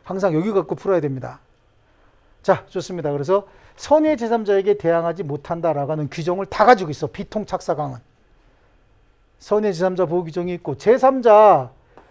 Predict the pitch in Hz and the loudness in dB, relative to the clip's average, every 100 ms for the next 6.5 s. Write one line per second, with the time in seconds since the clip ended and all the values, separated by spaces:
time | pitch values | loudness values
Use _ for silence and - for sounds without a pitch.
0 | _ _ - 302 320 311 311 294 - 262 | _ _ 2 4 4 2 0 0 -4 -4
1 | 240 226 247 214 151 135 175 269 302 277 | 0 4 4 2 0 -2 -6 2 6 6
2 | 294 277 247 226 214 226 208 220 226 160 | 2 -4 -4 -4 0 2 2 2 -2 -2
3 | 160 165 156 - - - _ _ _ - | -4 -4 -6 -10 -20 -20 _ _ _ -20
4 | _ _ _ - _ _ _ _ _ - | _ _ _ -20 _ _ _ _ _ -8
5 | 170 277 320 311 311 254 165 262 196 185 | -2 6 6 6 0 0 -2 -4 -4 -2
6 | 190 160 131 135 | -4 -4 -6 -8